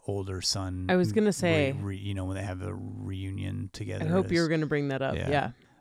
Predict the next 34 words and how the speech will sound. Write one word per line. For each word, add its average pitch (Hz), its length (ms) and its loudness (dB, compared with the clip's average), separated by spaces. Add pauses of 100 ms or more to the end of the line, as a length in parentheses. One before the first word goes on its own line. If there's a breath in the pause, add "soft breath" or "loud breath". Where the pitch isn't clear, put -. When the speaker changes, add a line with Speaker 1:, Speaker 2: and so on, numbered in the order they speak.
(100)
Speaker 1:
But 120 180 4
I 131 80 4
think, 147 260 4
again, 120 320 2
it 104 60 -2
makes 110 300 -2
a 107 60 -2
great 107 280 -2
bookend 101 500 -2
to 95 460 -4 (180)
Penny 107 160 -4
Marshall's 98 420 -6
career. 107 540 -2 (400 soft breath)
I 98 140 -4
think 98 360 -4
that, 95 420 -6
um, 90 600 -6 (120)
Speaker 2:
Brittany 185 220 -2
Murphy, 160 500 0
just - 200 -8
wanna 165 180 0
Speaker 1:
Yeah, 127 100 4
Brittany 151 260 2
Speaker 2:
say, 104 40 0
Speaker 1:
Murphy. 98 380 -6
Speaker 2:
was 151 360 0 (240)
great 147 320 2 (140)
in 139 160 -2
this 143 180 -4
film, 135 240 -4
Speaker 1:
Brittany 123 320 2
Speaker 2:
too. - 20 2
Speaker 1:
Murphy's 110 380 -2
fantastic. 98 920 -4